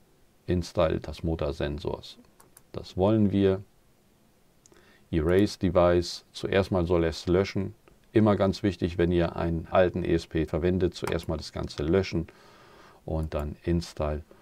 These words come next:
und dann sollte das Ganze jetzt installiert werden. So, zuerst mal löschen. So, jetzt wird das Ganze installiert, dauert einen kurzen Augenblick.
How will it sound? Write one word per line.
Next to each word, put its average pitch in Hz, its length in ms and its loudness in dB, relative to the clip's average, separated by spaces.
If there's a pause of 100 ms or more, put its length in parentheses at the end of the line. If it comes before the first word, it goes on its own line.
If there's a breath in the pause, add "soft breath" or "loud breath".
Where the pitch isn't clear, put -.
(260 soft breath)
und 78 120 -4
dann 73 140 -4 (120)
sollte 78 320 -4
das - 160 -14
Ganze - 300 -6
jetzt - 200 -6
installiert - 640 -6
werden. - 280 -8
So, - 260 -12 (120)
zuerst - 340 -2
mal 92 120 2
löschen. 135 360 2 (280)
So, 85 140 2
jetzt 185 320 2
wird 101 120 6
das 95 140 0
Ganze 92 300 -2
installiert, 98 600 0
dauert 123 260 4
einen 113 100 0
kurzen 107 340 -2
Augenblick. 95 560 0